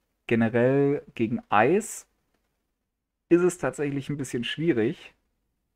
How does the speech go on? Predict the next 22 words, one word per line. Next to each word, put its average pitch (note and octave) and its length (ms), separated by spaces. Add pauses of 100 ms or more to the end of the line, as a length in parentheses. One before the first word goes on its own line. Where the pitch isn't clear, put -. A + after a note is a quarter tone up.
wenn A2 160
da, G#2 280
also A#2 380
wo B2 360
wir B2+ 80
wieder B2 160
bei A2+ 120
Kyurem A#2 580
wären, A2+ 360 (500)
also A#2 180
so A#2 120
ein A2+ 100
Freeze-Dry C3+ 760 (340)
gegen A2+ 200
dieses C3+ 260
Team, E3+ 380 (800)
wenn G#2+ 140
dann A2 120
Fire-Type B2+ 500
Blacephalon A2 640
ist, C#3+ 300 (720)
schwierig. G2+ 680